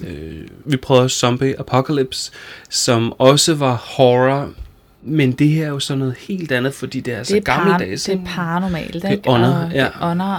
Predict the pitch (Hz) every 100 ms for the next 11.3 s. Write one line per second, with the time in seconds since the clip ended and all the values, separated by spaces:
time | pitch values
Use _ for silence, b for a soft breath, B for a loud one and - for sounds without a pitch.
0 | - 170 170 - B B B B 196 175
1 | 160 180 196 226 - 220 226 233 185 180
2 | 196 214 196 190 185 185 196 - 214 220
3 | 208 202 190 - 175 - 233 - 214 175
4 | 180 180 170 175 175 170 240 214 185 170
5 | - 127 165 - 170 180 175 160 160 156
6 | 170 147 117 - 185 170 170 170 B B
7 | 127 123 127 165 175 170 - 175 208 -
8 | 208 190 170 - - 226 226 202 - 226
9 | 240 262 320 285 - 180 175 180 160 131
10 | 139 127 175 - - 190 185 180 180 170
11 | 165 160 -